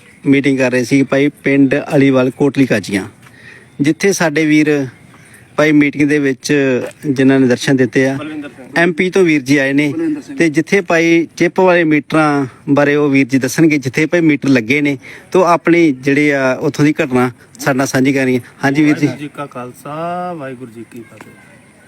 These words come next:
Speaker 2: ਮੈਂ ਐਮ ਪੀ ਮੱਧ ਪ੍ਰਦੇਸ਼ ਤੋਂ ਅੰਦੌਰ ਸ਼ਹਿਰ ਤੋਂ ਬਿਲੋਂਗ ਕਰਦਾ। ਸਾਡੇ ਇਹ ਸਮਾਰਟ ਮੀਟਰ ਉੱਥੇ actually ਲੱਗ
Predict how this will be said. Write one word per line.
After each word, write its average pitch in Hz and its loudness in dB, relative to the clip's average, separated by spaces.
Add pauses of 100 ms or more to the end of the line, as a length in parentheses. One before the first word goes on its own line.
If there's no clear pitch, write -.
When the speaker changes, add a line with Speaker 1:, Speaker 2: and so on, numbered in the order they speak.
(540)
Speaker 2:
ਮੈਂ 151 -8
ਐਮ 147 -10
ਪੀ 185 -10
ਮੱਧ 165 -8
ਪ੍ਰਦੇਸ਼ 170 -12 (440)
ਤੋਂ 175 -8 (160)
ਅੰਦੌਰ 151 -10
ਸ਼ਹਿਰ 156 -10
ਤੋਂ 170 -16
ਬਿਲੋਂਗ 139 -12
ਕਰਦਾ। 147 -12 (840)
ਸਾਡੇ 147 -6
ਇਹ 202 -6
ਸਮਾਰਟ 160 -8
ਮੀਟਰ 175 -12
ਉੱਥੇ 185 -10
actually 190 -12
ਲੱਗ 156 -8